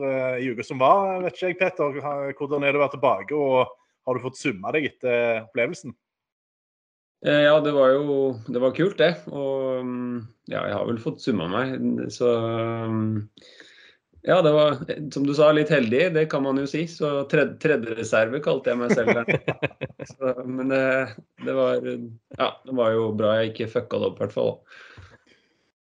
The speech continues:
Speaker 1: Ja, nei, det, det kan vi trygt si at du ikke gjorde. Ehm, jeg har bare lyst til å begynne, vi, vi kan jo snakke litt om turneringen under ett, eh, etter hvert, men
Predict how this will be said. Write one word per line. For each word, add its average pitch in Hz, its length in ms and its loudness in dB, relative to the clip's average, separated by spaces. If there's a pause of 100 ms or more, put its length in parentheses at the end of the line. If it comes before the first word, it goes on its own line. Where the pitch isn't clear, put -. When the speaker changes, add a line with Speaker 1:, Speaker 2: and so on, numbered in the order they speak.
(140)
Speaker 1:
Ja, 127 100 0 (160)
nei, 127 160 -2
det, 135 640 -2
det 147 400 -4
kan 131 180 -8
vi 123 80 -8
trygt - 220 -10
si 131 100 -6
at 117 120 -8
du 110 80 -10
ikke - 180 -8
gjorde. 107 340 -8
Ehm, 131 360 -2 (420)
jeg 139 160 4
har 151 80 4
bare 151 140 4
lyst 160 160 -4
til 165 80 -4
å 131 40 -16
begynne, 147 360 0 (920)
vi, 135 100 -4 (140)
vi 139 120 -6
kan 143 120 -4
jo 147 80 -6
snakke 127 320 -6
litt 139 160 -6
om 123 320 -10 (160)
turneringen 120 460 -6
under 110 240 -8
ett, - 200 -20
eh, 113 380 -6
etter 110 220 -18
hvert, 127 260 -2
men 120 160 -4